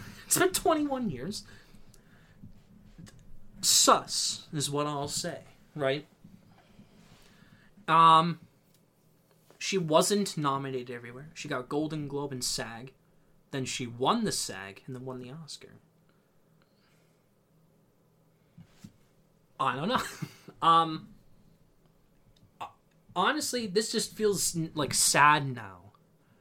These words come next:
Like, looking back on it. 'Cause, like, her speech was like, "This is a big moment. People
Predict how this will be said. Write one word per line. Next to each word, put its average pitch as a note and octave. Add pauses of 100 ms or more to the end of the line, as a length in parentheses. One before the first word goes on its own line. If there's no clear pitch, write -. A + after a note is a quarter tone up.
(500)
Like, C3+
looking C#3
back B2
on G2+
it. F2+
'Cause, C#3
like, C3+
her -
speech E3
was C3+
like, A2+ (680)
"This G3+
is F3
a E3
big F3
moment. E3+
People F#3